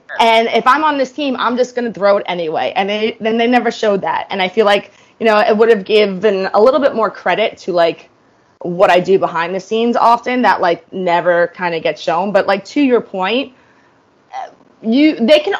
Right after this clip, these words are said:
Speaker 2: only play what you give them, right? And I always said to myself, if I ever went back on T V, I would try to be a little bit less self-deprecating, because it's just who I am as a person. But when you're feeding that to them all the time,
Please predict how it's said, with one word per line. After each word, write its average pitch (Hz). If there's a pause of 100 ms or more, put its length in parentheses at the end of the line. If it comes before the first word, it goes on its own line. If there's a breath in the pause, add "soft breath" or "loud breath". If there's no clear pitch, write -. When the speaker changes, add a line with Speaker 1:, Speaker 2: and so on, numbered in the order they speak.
Speaker 2:
only 330
play 247
what 196
you 185
give 170
them, - (320)
right? 196
And 208
I 202
always 277
said 233
to 240
myself, 233
if 190
I 202
ever 247
went 240
back 180
on 180
T 180
V, 170 (120)
I -
would -
try 240
to 302
be 262
a 208
little 185
bit 185
less 160
self-deprecating, 233 (320 soft breath)
because 220
it's 240
just 330
who 302
I 269
am 208
as 180
a 185
person. 202
But 208
when 214
you're 247
feeding 285
that 196 (160)
to -
them 185
all 185
the 170
time, 180